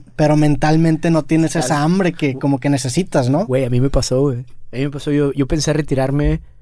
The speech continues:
Speaker 2: después de la pelea que tuve con el Gallito, pe-, con el Gallito Flores. El Gallito Flores, pues, fue, te digo, fue alumno mío en un tiempo. Y luego peleé con él, güey.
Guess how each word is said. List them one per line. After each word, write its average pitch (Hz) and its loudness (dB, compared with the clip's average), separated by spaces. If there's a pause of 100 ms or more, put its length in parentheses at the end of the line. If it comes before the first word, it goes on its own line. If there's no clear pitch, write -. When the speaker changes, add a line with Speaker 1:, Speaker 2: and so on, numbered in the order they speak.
(140)
Speaker 2:
después 127 0
de 147 0
la 151 2
pelea 127 0
que 135 0
tuve 135 2
con 127 -2
el 117 0
Gallito, 110 -4
pe-, 117 -10
con 123 -2
el 113 0
Gallito 110 -4
Flores. 120 -4 (960)
El 117 -6
Gallito 120 -2
Flores, - 2
pues, 131 -6
fue, 139 2 (200)
te 131 2
digo, 131 4
fue 131 2
alumno 127 0
mío 135 0
en 135 -2
un 131 -2
tiempo. 135 -4 (640)
Y 113 -4
luego 110 -2
peleé 113 -6
con 120 -8
él, 127 -4
güey. 113 -8